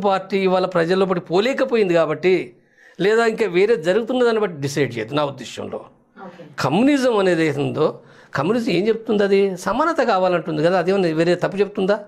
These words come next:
Speaker 1: ఏ ప్రజాస్వామ్యం కావాలంటుంది, అది కూడా ప్ర-, ప్రజాస్వామ్యం కావాలంటుంది. ప్రజాస్వామ్యం అనేది ఆచరించాలి. ప్రజాస్వామ్యం,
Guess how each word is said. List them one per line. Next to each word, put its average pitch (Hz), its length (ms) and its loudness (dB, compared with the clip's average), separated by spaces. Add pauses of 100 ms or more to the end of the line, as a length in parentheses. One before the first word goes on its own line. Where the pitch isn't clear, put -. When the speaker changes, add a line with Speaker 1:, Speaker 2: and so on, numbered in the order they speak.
(880)
Speaker 1:
ఏ 165 140 2
ప్రజాస్వామ్యం 233 680 2
కావాలంటుంది, 226 400 2
అది 165 180 0
కూడా 247 140 2
ప్ర-, 214 260 0
ప్రజాస్వామ్యం 208 460 2
కావాలంటుంది. 185 520 -2 (500)
ప్రజాస్వామ్యం 196 720 0
అనేది 175 220 0
ఆచరించాలి. 151 680 -2 (340)
ప్రజాస్వామ్యం, 202 680 2